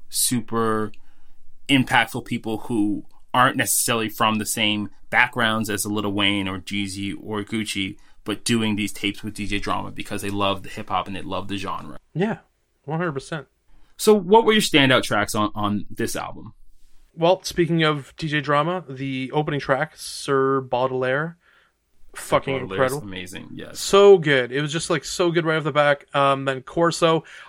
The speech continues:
Speaker 2: I love Lemonhead, uh, Lemonhead with, uh, forty-eight Doug. Uh, What's Your Name? I love that shit. I act-, uh, obligatory Lil Wayne feature. I actually enjoyed it.
Speaker 1: Lil Wayne has been on a feature run lately, though. I have to,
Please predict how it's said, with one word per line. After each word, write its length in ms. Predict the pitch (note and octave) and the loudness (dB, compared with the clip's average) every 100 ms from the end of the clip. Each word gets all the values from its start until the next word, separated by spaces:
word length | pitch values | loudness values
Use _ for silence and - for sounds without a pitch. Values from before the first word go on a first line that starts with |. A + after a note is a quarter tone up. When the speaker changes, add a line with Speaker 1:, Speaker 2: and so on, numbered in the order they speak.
| - | 2
Speaker 2:
I 140 | C#3+ | 4
love 520 | C3+ C#3+ D3+ D#3 D#3 | 2 4 8 8 6
Lemonhead, 840 | D3 C#3+ D3 D3 C#3 C#3+ C#3+ C#3+ C3 | 2 0 2 2 0 0 0 -2 -6
uh, 460 | C3 C3+ C3 C3 B2 | -2 0 2 0 -4
Lemonhead 480 | C#3 C3+ C3+ C3+ C3+ | -4 -2 0 -2 -4
with, 220 | C3 A#2 | -4 -4
uh, 180 | B2+ A#2+ | -2 -2
forty-eight 460 | - C#3 B2+ B2+ A#2+ | -2 -2 0 -2 2
Doug. 380 | C#3+ D3+ D3+ - - - - _ | 6 6 6 -4 -20 -20 -20 _
Uh, 640 | C3+ C3+ C3 C3 C3 B2+ B2+ | 4 6 8 6 6 4 0
What's 340 | C3+ D#3+ - | 2 2 2
Your 80 | C#3+ | 0
Name? 460 | C3+ D#3 D#3+ D#3+ D#3 | 2 0 0 -2 -2
I 60 | |
love 220 | C3+ C#3+ C#3 | 2 2 4
that 200 | C#3 C#3+ | 2 2
shit. 380 | - D3 D3 C#3+ | -2 0 0 2
I 140 | D3 | 2
act-, 320 | C#3 D3 - | 6 4 2
uh, 280 | D3 D3+ C#3 C#3 | 6 8 6 2
obligatory 640 | - D#3 F3 F#3 F3 F3 E3 | -2 2 2 4 2 2 4
Lil 280 | D#3+ D#3+ | 2 2
Wayne 300 | D3 D3+ E3 | 2 0 0
feature. 500 | E3+ E3+ E3+ E3+ F3+ - - _ | -2 -2 -4 -4 -6 -8 -20 _
I 80 | C#3 | 2
actually 340 | C#3+ - D3+ | 2 2 -4
enjoyed 400 | D3+ C#3 C#3+ D3+ | -4 -2 0 0
it. 220 | E3+ F3 - _ - | 0 -6 -14 _ -2
Speaker 1:
Lil 240 | D#3+ C#4+ | 4 6
Wayne 280 | A3 G3 F#3 | 6 6 4
has 200 | E3 D3 | 4 2
been 320 | C#3 B2+ B2+ - | 2 2 2 2
on 160 | C3 | 2
a 40 | A#2 | 2
feature 300 | - A#2 A2 | 0 -2 -2
run 200 | G#2 F2+ | -2 -2
lately, 260 | E2+ D2+ | -6 -10
though. 160 | F2 F#2 | -10 -10
I 100 | G2+ | -4
have 280 | G#2+ G2+ - | 0 0 0
to, 320 | G2+ F2+ E2 | -4 -4 -6